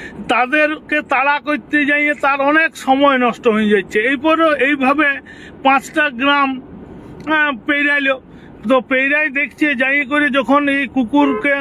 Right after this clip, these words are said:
দেখে অন্যান্য কুকুরগুলা, আহ, তাড়া করছে, এইভাবে যখন ও সেইগুলা প্রতিহত করে, আহ, গন্তব্যস্থলে পৌঁছাইল, তখন দেখছে রাজা যাইয়া, ওই, উম, গাধা যাইয়া মুকুট পরিয়ে,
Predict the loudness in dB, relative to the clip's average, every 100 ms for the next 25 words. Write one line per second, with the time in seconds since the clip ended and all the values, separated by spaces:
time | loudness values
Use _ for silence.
0 | -2 -4 0 0 0 0 2 2 2 0
1 | -2 -2 2 2 4 4 2 -2 -6 -20
2 | -20 -10 -2 0 2 2 2 0 -2 0
3 | 0 0 2 0 2 2 0 -4 -2 0
4 | 4 4 4 2 -2 0 0 0 -2 0
5 | 0 2 2 2 2 2 2 0 2 2
6 | 0 -6 -20 -20 -10 -2 -2 2 0 2
7 | 0 2 0 2 0 2 2 2 2 0
8 | 0 0 0 2 2 2 0 0 2 2
9 | 2 2 0 0 0 2 0 -2 -14 -20
10 | -14 -14 -8 2 4 4 2 0 0 2
11 | 2 2 0 2 0 0 0 0 0 -2
12 | 0 -2 0 2 2 2 -2 -10